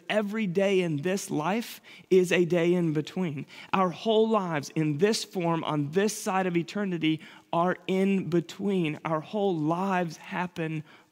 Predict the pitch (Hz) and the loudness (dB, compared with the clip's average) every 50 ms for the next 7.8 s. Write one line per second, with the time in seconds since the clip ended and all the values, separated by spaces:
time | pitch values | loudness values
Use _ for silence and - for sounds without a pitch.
0 | _ 160 170 175 170 165 160 156 147 147 - - _ _ _ - - - 160 151 | _ -2 0 2 2 0 0 0 -2 -4 -6 -12 _ _ _ -18 -12 -8 -6 -4
1 | 160 160 151 143 135 - - - _ _ _ _ _ _ _ _ _ _ _ _ | -4 -4 -6 -6 -6 -8 -12 -14 _ _ _ _ _ _ _ _ _ _ _ _
2 | _ _ _ _ _ _ _ _ _ _ _ _ _ _ _ _ _ _ _ _ | _ _ _ _ _ _ _ _ _ _ _ _ _ _ _ _ _ _ _ _
3 | _ _ - 185 175 175 175 170 - - - 190 185 185 175 180 - - - - | _ _ -2 0 2 2 0 -2 -4 -4 0 0 2 2 2 0 -4 -6 -6 -2
4 | 202 202 202 180 180 156 147 143 170 165 156 151 - - - - 170 165 151 - | 0 2 4 4 4 2 2 0 0 0 0 0 0 -4 -8 -8 -6 -6 -6 -4
5 | - 180 175 175 175 165 165 - 170 156 160 151 - - 226 214 208 190 170 180 | -2 0 0 0 0 -2 -4 -6 -6 -6 -4 -4 -4 -2 -2 0 0 0 -2 -2
6 | 180 - 160 160 - 208 190 180 165 175 165 - 185 190 185 185 180 175 160 151 | -4 -4 -4 -4 -2 0 0 0 0 -2 -4 -2 2 4 4 4 4 2 0 -2
7 | 165 170 170 185 190 180 170 156 147 143 - - 160 156 156 | -2 -2 -2 -2 -2 -2 -2 -2 -4 -4 -4 -2 -2 -2 -2